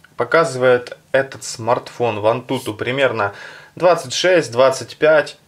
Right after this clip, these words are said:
тысяч, вот двадцать четыре двести восемьдесят семь.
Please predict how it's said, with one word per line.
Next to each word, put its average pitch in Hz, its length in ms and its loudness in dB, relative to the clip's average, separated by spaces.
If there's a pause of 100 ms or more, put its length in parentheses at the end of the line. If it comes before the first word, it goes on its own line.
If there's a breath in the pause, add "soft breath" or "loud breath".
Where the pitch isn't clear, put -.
(120)
тысяч, 151 520 -4
вот 104 220 -6
двадцать 117 320 0
четыре 117 300 -4
двести 110 300 -6
восемьдесят 131 440 -2
семь. 196 180 0